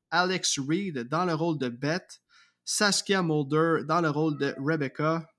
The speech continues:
Miana Buring dans le rôle de Samantha et finalement Nora Jane Noon dans le rôle de Holly. Puis là, man, je sais pas si t'es d'accord avec moi, mais esti que une fois que les filles sont rendues dans la grotte,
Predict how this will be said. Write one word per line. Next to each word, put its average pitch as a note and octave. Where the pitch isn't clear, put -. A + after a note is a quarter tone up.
Miana F3
Buring F3+
dans D#3
le E3
rôle D#3
de C3
Samantha E3
et E3
finalement D3
Nora D#3
Jane C#3
Noon F3
dans D#3
le C#3+
rôle D3
de C3+
Holly. C#3+
Puis G#3+
là, A3+
man, F#3+
je D#3
sais E3
pas A3
si -
t'es D#3+
d'accord D3
avec C3
moi, C#3
mais D#3+
esti F3+
que F#3+
une F3
fois G3+
que F#3
les C#3
filles F#3
sont C#3+
rendues C3+
dans D#3
la B2
grotte, C#3